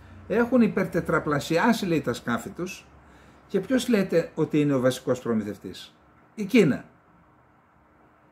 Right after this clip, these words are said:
Άρα αυτά τα κράτη, όταν μαστίζονται από την πειρατεία, ξέρετε, η πειρατεία μπορεί να εξυπηρετεί κάποια συμφέροντα, αλλά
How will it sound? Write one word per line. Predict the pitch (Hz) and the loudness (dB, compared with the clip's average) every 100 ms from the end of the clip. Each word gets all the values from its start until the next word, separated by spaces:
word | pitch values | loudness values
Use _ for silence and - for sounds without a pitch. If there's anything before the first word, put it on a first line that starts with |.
| _ _ _ _ _ _ _ _ _ | _ _ _ _ _ _ _ _ _
Άρα | 196 180 135 | 2 4 4
αυτά | 123 180 | 2 -2
τα | 190 | -4
κράτη, | 226 202 123 - 85 - _ _ _ _ _ _ _ | -2 0 0 -4 -12 -20 _ _ _ _ _ _ _
όταν | 196 202 240 | -4 2 4
μαστίζονται | 202 170 - 208 147 120 139 | 4 0 -2 -2 0 0 0
από | 220 | 0
την | 247 233 | 0 4
πειρατεία, | 226 226 170 160 165 170 175 170 - - - - 254 - - - | 6 4 2 4 4 4 2 -2 -6 -20 -20 -20 -20 -20 -20 -8
ξέρετε, | 208 185 180 | -4 0 0
η | |
πειρατεία | 175 156 139 180 190 | 2 2 2 2 2
μπορεί | 165 190 | 2 2
να | 190 | 2
εξυπηρετεί | 170 - 147 147 175 | 0 -2 -2 -2 -2
κάποια | 165 156 | -2 -2
συμφέροντα, | 123 120 180 214 214 | -4 -2 -2 0 -2
αλλά | 208 | -2